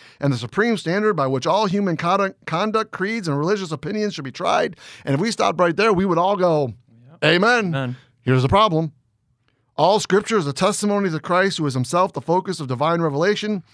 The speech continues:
Speaker 1: It is inerrant and infallible." Guess where?
Speaker 2: Hmm.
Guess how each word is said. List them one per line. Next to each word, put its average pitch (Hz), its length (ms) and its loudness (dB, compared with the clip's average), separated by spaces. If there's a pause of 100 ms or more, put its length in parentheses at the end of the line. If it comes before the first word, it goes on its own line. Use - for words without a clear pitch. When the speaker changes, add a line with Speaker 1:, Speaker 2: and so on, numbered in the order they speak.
(140)
Speaker 1:
It 127 80 -8
is 120 100 -4
inerrant 196 420 2 (200)
and 120 100 -4
infallible." 190 720 2 (960)
Guess 127 160 -8
where? 123 280 -2 (440)
Speaker 2:
Hmm. 113 80 -18